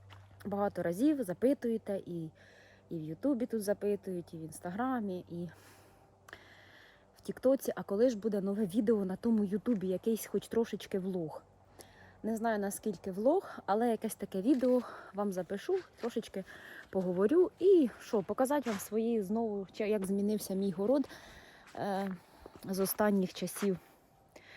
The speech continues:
Ну, весь город показувати не буду, особливо, чесно, якщо чесно, то ніч немає, що такої показати.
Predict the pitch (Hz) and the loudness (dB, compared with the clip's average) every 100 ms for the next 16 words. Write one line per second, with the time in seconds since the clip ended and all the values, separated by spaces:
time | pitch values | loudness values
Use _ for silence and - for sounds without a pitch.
0 | - _ 392 285 254 226 214 - 196 196 | -20 _ 2 6 6 6 4 2 -2 0
1 | 180 180 190 196 320 269 220 - 262 269 | 2 0 0 0 0 -2 -2 -6 0 2
2 | 220 226 226 - 311 262 226 - - 240 | 2 0 -4 -4 -2 -2 -2 -6 -4 -2
3 | 233 214 208 208 - 214 214 196 180 - | -2 0 0 0 0 0 2 0 -2 -6
4 | 190 - 190 180 190 208 214 330 - | -8 -2 -2 0 -2 -2 0 -2 -4